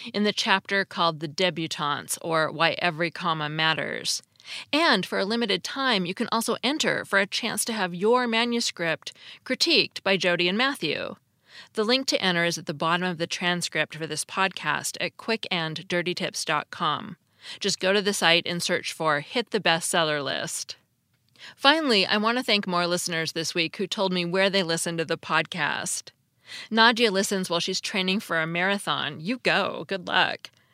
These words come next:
Jen listens while hiking on trails in my own hometown, Reno, Nevada.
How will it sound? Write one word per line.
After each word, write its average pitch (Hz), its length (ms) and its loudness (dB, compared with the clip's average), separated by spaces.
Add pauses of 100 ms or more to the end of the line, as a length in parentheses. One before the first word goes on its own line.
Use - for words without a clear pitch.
(460)
Jen 247 280 4
listens 269 420 0
while 180 140 4
hiking 190 400 0
on 185 140 2
trails 226 580 0
in 202 120 2
my 202 200 4
own 226 260 2
hometown, 220 720 0
Reno, 202 240 0
Nevada. 180 680 4